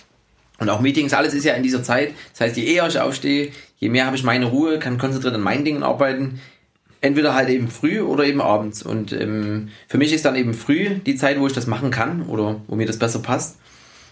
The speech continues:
Und das ist halt auch ein Grund, warum ich dann relativ früh aufstehe, da ich eben, äh,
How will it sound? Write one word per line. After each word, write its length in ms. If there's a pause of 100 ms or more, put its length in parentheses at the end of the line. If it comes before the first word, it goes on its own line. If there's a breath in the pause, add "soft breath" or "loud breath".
Und 160
das 100
ist 80
halt 120
auch 160
ein 180
Grund, 360 (640 loud breath)
warum 240
ich 80
dann 180
relativ 420
früh 200
aufstehe, 460
da 160
ich 180
eben, 420
äh, 180